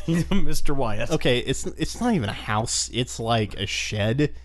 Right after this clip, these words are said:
Speaker 2: I mean, he calls it a temple, and it's like, you remember that time when we realized our, um, our neighbors down the road actually had, like, a very elaborate satanic,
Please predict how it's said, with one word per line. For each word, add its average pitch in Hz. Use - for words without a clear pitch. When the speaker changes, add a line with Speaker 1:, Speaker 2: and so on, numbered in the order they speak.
Speaker 2:
I -
mean, 143
he 156
calls 180
it 170
a 123
temple, 107
and 113
it's -
like, 127
you 190
remember 330
that 247
time 180
when 151
we 147
realized 147
our, 123
um, 110
our 127
neighbors 127
down 120
the 113
road 113
actually 113
had, 113
like, 110
a 107
very 117
elaborate 110
satanic, 110